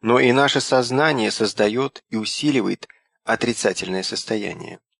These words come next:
Страх и беспокойство часто уходят корнями в ментальные конструкты, которые в конечном счете являются результатом нашего страстного желания постоянства.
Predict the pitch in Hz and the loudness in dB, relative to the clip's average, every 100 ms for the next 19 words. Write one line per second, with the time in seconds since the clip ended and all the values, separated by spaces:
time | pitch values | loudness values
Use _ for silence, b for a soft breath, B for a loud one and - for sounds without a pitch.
0 | _ _ _ _ _ _ _ _ _ _ | _ _ _ _ _ _ _ _ _ _
1 | - - - 170 190 - - 143 151 - | -12 -8 0 0 0 -2 -2 0 0 -2
2 | 151 175 - 143 - 165 160 - 147 131 | 2 2 2 -2 0 2 2 -2 -6 -4
3 | - 151 143 139 - 135 123 131 165 127 | -2 0 0 -2 0 0 2 0 0 -2
4 | 92 - _ _ _ 98 127 131 123 143 | -6 -10 _ _ _ -2 2 2 2 0
5 | 139 131 117 123 123 - 160 165 - - | 2 2 2 0 0 -2 -2 -2 -4 -6
6 | 85 - _ _ - 123 143 135 - 139 | -6 -10 _ _ -2 2 2 2 0 0
7 | 139 147 - 131 123 - - 165 - - | 2 2 0 -2 -2 0 -2 -2 -4 -8
8 | - _ _ _ _ _ _ _ - 120 | -10 _ _ _ _ _ _ _ -2 4
9 | 160 156 156 135 131 127 147 139 120 123 | 4 4 2 2 2 0 0 2 0 0
10 | 127 - 123 - 131 135 - 120 113 110 | 0 -2 -6 -2 0 0 -2 -4 0 4
11 | 117 117 113 117 - 117 101 78 - - | 4 2 -2 -4 -4 -2 -2 -4 -10 -14
12 | - | -18